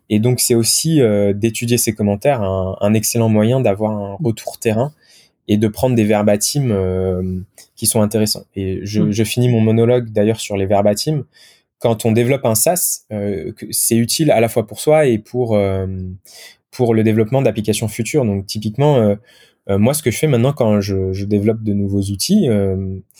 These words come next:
Speaker 1: alors j'en parle comme si c'était une habitude, mais on en a quand même lancé quelques-uns, euh, c'est d'essayer d'aller voir s'il y a pas des applications concurrentes, euh, existantes. En général, c'est un bon signe que, euh, il y a un market fit avéré et qu'il y a
Speaker 2: Mhm.
Speaker 1: quelque chose qui est validé.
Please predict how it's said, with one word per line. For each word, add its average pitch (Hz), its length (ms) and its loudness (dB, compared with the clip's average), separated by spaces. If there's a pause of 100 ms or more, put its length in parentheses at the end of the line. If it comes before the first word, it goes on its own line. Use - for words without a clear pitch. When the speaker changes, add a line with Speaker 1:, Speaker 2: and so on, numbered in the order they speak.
(300)
Speaker 1:
alors 98 120 2
j'en 101 140 0
parle 107 160 2
comme 104 140 0
si - 160 -6
c'était - 160 -2
une 104 100 4
habitude, 117 300 0
mais 101 100 0
on 95 80 -2
en 95 140 0
a 95 60 0
quand 101 120 -8
même 98 140 -2
lancé 98 320 -6
quelques-uns, 104 480 -4 (600)
euh, 101 840 2
c'est - 280 0
d'essayer 120 380 0
d'aller 113 200 2
voir 143 200 2
s'il - 140 0
y - 20 2
a 104 40 0
pas 117 120 2
des 110 160 2
applications 107 460 -2
concurrentes, 120 600 -2
euh, 98 240 -2
existantes. 101 640 -4 (400)
En 107 80 0
général, 117 340 2
c'est 110 120 -2
un 104 100 2
bon 117 160 2
signe 120 400 2
que, 101 160 -8
euh, 95 500 0
il 101 100 -8
y 101 100 -2
a 98 40 0
un 98 80 0
market 101 320 -2
fit - 200 -10
avéré 107 440 2
et 98 80 -2
qu'il 92 280 -6
y 92 40 -2
a 82 80 -2
Speaker 2:
Mhm. 87 80 0
Speaker 1:
quelque 104 160 -10
chose - 160 -14
qui - 80 -14
est 98 60 -4
validé. 101 320 -2